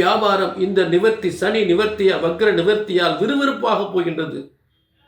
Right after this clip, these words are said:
நல்ல மாற்றங்கள் ஏற்பட போகின்றது. சனி நிவர்த்தியால் நல்ல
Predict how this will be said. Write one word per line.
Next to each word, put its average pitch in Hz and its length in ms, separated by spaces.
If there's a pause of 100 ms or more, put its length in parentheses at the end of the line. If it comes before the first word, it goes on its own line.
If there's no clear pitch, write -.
(260)
நல்ல 240 400
மாற்றங்கள் 311 560
ஏற்பட 262 200 (120)
போகின்றது. 208 380 (720)
சனி 208 240
நிவர்த்தியால் 262 400
நல்ல 262 100